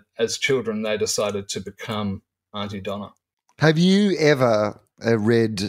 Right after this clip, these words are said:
Speaker 2: The Princess Bride, the book The Princess Bride?
Speaker 1: I haven't read the book, no.
Speaker 2: Okay, so it's, it's interesting that what you're doing, I, I, I mean, not in a, in any way that's a bad thing, just in a way that it's a familiar thing,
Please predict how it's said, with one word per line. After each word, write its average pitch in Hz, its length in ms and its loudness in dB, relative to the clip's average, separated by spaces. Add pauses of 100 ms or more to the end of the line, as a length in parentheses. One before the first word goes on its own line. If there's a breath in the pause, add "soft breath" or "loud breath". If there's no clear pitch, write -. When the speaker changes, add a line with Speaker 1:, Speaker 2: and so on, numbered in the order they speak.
(220)
Speaker 2:
The 107 160 -4
Princess 104 460 0
Bride, 104 500 0
the 113 280 -2
book 110 320 -4
The 113 80 0
Princess 107 460 -2
Bride? 107 480 0
Speaker 1:
I 160 80 -2
haven't 214 300 0
read 170 180 4
the 147 80 -2
book, - 360 -4
no. 175 300 -2 (520 soft breath)
Speaker 2:
Okay, 135 320 0
so 143 240 6
it's, 139 360 2
it's 151 180 -2
interesting 147 640 0
that 117 220 0 (500 soft breath)
what 139 340 2
you're 123 420 4 (260)
doing, 110 640 0 (180)
I, 160 340 4
I, 139 60 4
I 135 40 4
mean, 123 200 2
not 120 180 4
in 110 120 4
a, 104 240 2 (720)
in 143 120 4
any 135 220 2
way 120 200 4
that's 107 200 -2
a 113 40 0
bad 107 280 4
thing, 92 200 2
just 101 220 0
in 104 80 2
a 101 80 2
way 98 220 2
that 95 160 0
it's 104 240 0
a 113 80 4
familiar 113 480 2
thing, 92 260 -2